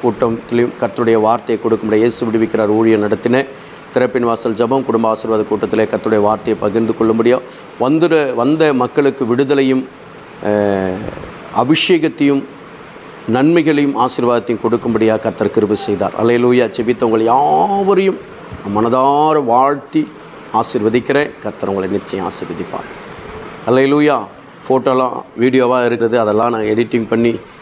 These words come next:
அதெல்லாம் அது நேரம் கிடையாது. அதனால வருகிற நாட்கள் நீங்க பார்ப்பீங்க. கர்த்தர் உங்களை ஆசீர்வதிப்பாராக. சங்கீதங்களின் புஸ்தகம் நூற்றி நான்காவது சங்கீதம் பதினாலாவது வசனம். பூமியிலிருந்து ஆகாரம் உண்டாகும்படி அவர் மிருகங்களுக்கு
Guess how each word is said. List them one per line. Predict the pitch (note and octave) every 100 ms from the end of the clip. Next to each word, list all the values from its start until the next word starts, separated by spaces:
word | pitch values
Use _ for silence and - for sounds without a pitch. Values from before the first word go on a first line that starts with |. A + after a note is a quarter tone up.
| -
அதெல்லாம் | - A2
அது | A2+ G#2
நேரம் | A2 B2 B2
கிடையாது. | A#2+ A#2 A2+ A2 A2+ A2 - - - -
அதனால | G#2 G#2 G#2+
வருகிற | G#2+ A2 A2
நாட்கள் | A#2 B2 - A2+
நீங்க | G#2+ G2+ G#2+
பார்ப்பீங்க. | - A2+ B2+
கர்த்தர் | A2+ -
உங்களை | G#2+ G2+
ஆசீர்வதிப்பாராக. | G2+ F#2+ - G2+ - G2 - F#2+ G#2+ - - - - - - -
சங்கீதங்களின் | F3 G#3 F3+ C#3+ B2
புஸ்தகம் | - D#3 A2+ A#2 D#3
நூற்றி | - C#3+ E3 E3
நான்காவது | C3 C3+ C3+ C3 B2
சங்கீதம் | B2 A2+ G#2+ G#2 B2
பதினாலாவது | B2+ A#2 B2 B2 B2+ B2 G#2+
வசனம். | G2+ - G#2 - A#2
பூமியிலிருந்து | E3+ B3 A#3 F3 C#3+ D3 C3+
ஆகாரம் | A#2+ C#3 D3+ C#3 B2 - - -
உண்டாகும்படி | B2 C#3 C#3 C3 A#2 G2+ - - - -
அவர் | A2+ D3 D3 - -
மிருகங்களுக்கு | C3+ D#3+ G#3 A#3 G#3+ F3+ D#3+ - D3